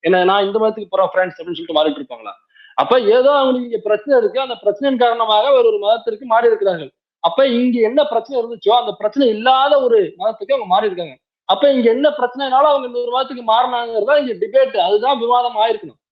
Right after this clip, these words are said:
அப்ப இங்க என்ன பிரச்சனை இருந்துச்சு? இங்க சாதிய ஒடுக்குமுறை. இங்க ஆரிய பார்ப்பன கூட்டம் என்ன பண்ணுச்சுனாக்கா, இந்த சாதியில உள்ள, இந்த மதத்துல உள்ள மற்ற சாதியில உள்ளவங்க தனக்கு சம்பளம் வாங்காம அடிமையாக வேலை பார்க்க வேண்டும்,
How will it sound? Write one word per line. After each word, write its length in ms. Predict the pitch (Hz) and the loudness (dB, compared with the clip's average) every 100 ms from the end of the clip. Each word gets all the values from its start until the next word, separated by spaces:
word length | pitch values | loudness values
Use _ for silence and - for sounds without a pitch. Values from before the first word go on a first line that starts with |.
| _ _ _ _ - | _ _ _ _ -4
அப்ப 120 | 208 | 0
இங்க 200 | 247 247 247 | 2 2 2
என்ன 160 | 277 | 2
பிரச்சனை 320 | 294 247 240 294 | 0 -2 -2 -4
இருந்துச்சு? 360 | 247 226 185 135 | -6 -4 -2 -2
இங்க 180 | 160 226 | -4 -6
சாதிய 480 | - 202 269 269 277 | -2 0 2 2 2
ஒடுக்குமுறை. 500 | 226 247 254 233 170 113 _ _ _ - | 2 0 -4 -10 -8 -8 _ _ _ 0
இங்க 120 | 190 180 | 2 2
ஆரிய 300 | 233 269 262 | 2 2 2
பார்ப்பன 400 | 202 214 262 269 | 2 0 -2 -6
கூட்டம் 260 | 240 226 214 | -8 -6 -4
என்ன 100 | 220 | -4
பண்ணுச்சுனாக்கா, 600 | 220 208 202 190 180 208 262 254 | -4 -8 -4 -4 2 2 4 2
இந்த 240 | 214 214 196 | 0 -2 -2
சாதியில 420 | 202 208 262 254 | 2 2 2 2
உள்ள, 180 | 220 202 | 2 2
இந்த 180 | 202 196 | 0 0
மதத்துல 380 | 190 214 254 254 | 2 2 2 0
உள்ள 120 | 233 | 0
மற்ற 340 | 190 185 254 240 | -2 -4 -2 -4
சாதியில 340 | 233 247 240 | -2 -4 0
உள்ளவங்க 400 | 202 190 175 202 285 - _ _ | 2 2 0 0 -2 -6 _ _
தனக்கு 440 | 185 226 240 220 269 311 - _ _ - | 0 0 0 0 2 2 -4 _ _ -2
சம்பளம் 420 | 214 269 285 247 | 0 2 2 0
வாங்காம 420 | 226 214 208 220 247 | 0 0 0 2 0
அடிமையாக 580 | - 262 277 247 208 | 2 0 0 0 -2
வேலை 260 | 233 208 247 | -4 -2 -2
பார்க்க 280 | 208 320 175 | -2 -6 -8
வேண்டும், 380 | 151 135 180 | -12 -8 -6